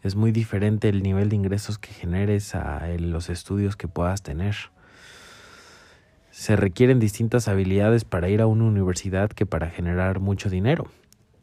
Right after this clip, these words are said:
¿Y qué crees? Nos han mentido. Nos han dicho que son las mismas habilidades las que se, se necesitan para, para generar dinero que para estudiar una carrera. Y la verdad es que no.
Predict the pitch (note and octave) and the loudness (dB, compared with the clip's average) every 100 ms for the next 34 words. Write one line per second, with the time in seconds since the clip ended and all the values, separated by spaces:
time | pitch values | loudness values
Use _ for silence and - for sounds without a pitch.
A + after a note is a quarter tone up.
0 | _ - A2+ G#2+ - E3 - - - A2 | _ -8 -4 -2 -2 -4 -4 -10 -4 -2
1 | G2+ G#2+ A#2 A#2 G#2 D#3 F3 - - - | 0 0 2 2 2 2 2 0 -6 -20
2 | - - - - - G#2 G#2 B2 B2+ A#2+ | -20 -20 -20 -14 -2 0 2 2 2 0
3 | - A#2 - A2+ B2 A#2+ - - - A#2 | 0 0 2 4 4 0 -6 -14 -2 2
4 | A2+ G#2+ A#2 A#2+ A#2+ A2 G#2 G#2 G#2 G#2+ | 4 4 2 2 0 2 2 4 4 4
5 | A2 A2 - - - - - - - - | 4 2 -4 -14 -20 -20 -20 -20 -12 -6
6 | E2 - F2+ - F2 - F#2+ - G#2 F#2+ | -6 -4 -4 -4 -6 -6 -8 -2 0 0
7 | G2 F#2 - G#2 G#2 G2+ F#2 F2 E2 E2 | -2 -4 -4 -2 0 0 -2 0 -2 -2
8 | F2 - - - - - - - - - | -6 -14 -18 -18 -16 -14 -12 -12 -14 -12
9 | - - - - E2+ E2 E2 E2+ E2+ E2+ | -14 -16 -12 -4 -2 0 -2 -2 -2 -4
10 | E2+ G2 F#2 F#2 G#2 A2 G#2+ G#2+ G#2+ F#2+ | -6 -4 -2 0 2 2 2 2 0 -2
11 | E2 F2 F2 F2+ F#2 G2 G2 F2+ F2 F#2 | -4 -6 -6 -4 -2 -2 -2 -4 -4 -4
12 | F2 - - G2 F#2 F2+ F#2 A2+ C3 - | -4 -8 -8 -4 -2 -2 0 0 -2 -2
13 | G#2 B2 A#2+ | -2 -2 -2